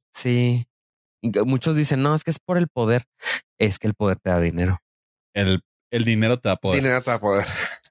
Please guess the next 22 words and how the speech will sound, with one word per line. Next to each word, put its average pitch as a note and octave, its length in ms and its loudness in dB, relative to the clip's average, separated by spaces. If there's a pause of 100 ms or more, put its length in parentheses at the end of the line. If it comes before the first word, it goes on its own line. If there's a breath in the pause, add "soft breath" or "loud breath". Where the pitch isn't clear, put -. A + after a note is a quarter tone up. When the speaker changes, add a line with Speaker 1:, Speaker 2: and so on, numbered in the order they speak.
(140)
Speaker 1:
Y B2 380 2
Speaker 3:
Y - 40 -6
por C#3 140 -4
lo, C#3 140 2
Speaker 1:
porque B2+ 160 -4
Speaker 3:
por C3 100 2
ende D3+ 240 0
quieres C#3 280 0
más C3+ 140 0
dinero C#3 380 2
para G#2+ 160 -2
tener G2+ 200 0
más E2+ 220 2
poder. C#3 280 0 (200)
Speaker 1:
¿Y B2+ 120 0
por A#2+ 200 -4
qué A#2+ 120 -4
creen A#2+ 180 0
que B2 60 0
hacemos A#2+ 240 2
este A#2 180 -2
podcast? A#2+ 400 -2